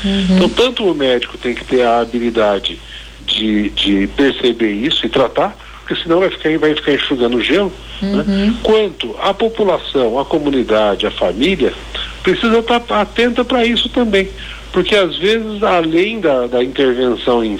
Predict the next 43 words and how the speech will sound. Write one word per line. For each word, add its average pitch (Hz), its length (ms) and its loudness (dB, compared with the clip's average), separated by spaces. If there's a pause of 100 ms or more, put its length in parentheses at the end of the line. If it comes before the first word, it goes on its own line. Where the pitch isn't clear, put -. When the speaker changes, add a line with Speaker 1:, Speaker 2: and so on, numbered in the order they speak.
(120)
Speaker 2:
si, 190 160 0 (400)
o 151 60 4
antibiótico 131 640 2
que 123 40 -6
a 104 40 -6
gente 110 100 -4
dá 117 80 0
pra 117 80 -4
pneumonia, 104 720 0 (280)
a 139 60 -2
cirurgia 127 640 2
que - 80 -6
faz 110 240 -2
pra - 80 -10
uma 98 100 -4
fratura, 117 640 0 (180)
Speaker 1:
Uhum. 185 180 2
Speaker 2:
esse 185 180 2
tipo 196 300 0
de - 80 -10
situação, 143 540 0 (400)
a, 160 300 0
a 165 80 2
gente 165 100 -2
tem 202 100 -2
que 190 40 -8
ter 214 60 2
uma 196 300 2
série 226 320 2
de 196 100 -6
medidas 185 500 0
que 165 140 -4
são, 190 320 0 (440)
eh, 147 280 2
medidas 170 580 0
de 185 160 0
suporte 196 720 0
pra 202 180 -2
que - 140 -6
aquilo 208 300 0
não 220 240 2
se - 180 0
repita. 220 520 0